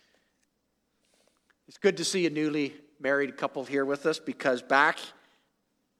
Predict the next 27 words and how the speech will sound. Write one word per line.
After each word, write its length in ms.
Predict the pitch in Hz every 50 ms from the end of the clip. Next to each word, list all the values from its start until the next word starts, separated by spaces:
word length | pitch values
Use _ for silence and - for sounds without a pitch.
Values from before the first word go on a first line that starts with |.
| _ _ 127 120
ni-, 300 | 123 139 165 180 214 - - -
or 120 | - 143
nineteen 720 | 131 127 143 160 196 240 226 - - - 208 202 196 202 190 -
eighty-four, 800 | 165 165 170 170 185 185 175 - - 147 131 131 131 151 147 - -
October 640 | 127 120 - - - 147 143 156 180 185 190 196
the 140 | 196 - -
twentieth, 640 | - - - 151 131 117 104 101 131 175 - - - _ _ _ _ _ _ _ _ _ _ _ _ _ _ _
Lori 440 | 117 113 123 135 147 156 165 170 170
and 140 | 180 180 160
I 340 | 139 131 131 135 151 180 175 - - - _ _ _ _ _ _ _ _ _ _ _ _ _
walked 380 | - 120 123 135 151 165 - -
down 300 | 170 156 156 160 160 160
the 120 | 160 151
aisle. 360 | 131 117 113 113 123 151 156 - - _ _ _ _ _ _ _ _ _ _ _ _ _ _ _ _ _ _ _ _ _
We 140 | 131 139 135
looked 300 | 135 143 165 185 - 202
into 220 | 190 190 196 180
each 160 | 175 175 - 185
other's 340 | 165 165 170 175 170 156
eyes, 360 | 147 117 117 117 120 127 123 -
took 300 | - - 175 185 - 208
each 180 | 196 180 -
other's 380 | 190 185 180 175 185 185 170 -
hands, 600 | 139 139 131 127 127 127 127 131 127 123 - - _ _ _ _ _ _ _ _ _ _ _ _ _ _ _ _ _ _ _ _ _
made 220 | - 143 165 180 175
a 40 | 175
commitment 840 | - - - 180 165 156 165 196 247 - 220 233 240 226 - -